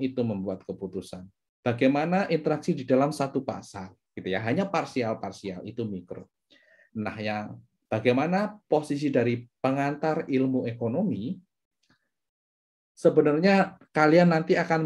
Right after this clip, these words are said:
memperoleh ekonomi mikro dan ekonomi makro. Tetapi dasarnya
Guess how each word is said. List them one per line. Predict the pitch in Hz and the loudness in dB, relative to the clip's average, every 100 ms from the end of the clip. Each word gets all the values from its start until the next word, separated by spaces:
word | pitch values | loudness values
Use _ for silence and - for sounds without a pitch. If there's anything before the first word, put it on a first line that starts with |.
| 151 | 0
memperoleh | 147 143 143 151 160 160 - | 0 0 2 4 2 -2 -6
ekonomi | 127 131 131 127 117 | 0 4 6 6 4
mikro | 107 - 123 160 220 - _ _ _ - | 2 0 2 2 2 -6 _ _ _ -2
dan | 120 127 | 0 0
ekonomi | 123 127 117 117 113 | -2 2 4 4 4
makro. | 104 95 - 87 87 _ _ _ _ - | 2 0 -4 -6 -6 _ _ _ _ -6
Tetapi | 127 156 208 180 | -2 0 0 2
dasarnya | 127 117 180 190 120 98 | 2 4 4 4 2 0